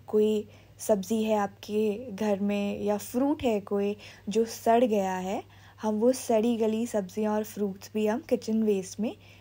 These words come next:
यूज़ कर सकते हैं। किचन वेस्ट डाल के उसको इवनली फैला लेना है और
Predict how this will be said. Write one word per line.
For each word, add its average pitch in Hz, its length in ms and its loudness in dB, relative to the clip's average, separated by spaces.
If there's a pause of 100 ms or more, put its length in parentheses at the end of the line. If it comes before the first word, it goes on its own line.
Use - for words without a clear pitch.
(140)
यूज़ 247 320 0
कर 196 160 0
सकते 180 360 -8
हैं। 175 220 -6 (2000)
किचन 247 360 0
वेस्ट 233 460 -4 (300)
डाल 202 400 0
के 233 260 -4
उसको 226 500 -4 (140)
इवनली 247 760 2 (300)
फैला 196 380 0
लेना 220 320 0
है 247 240 -4 (240)
और 208 440 -2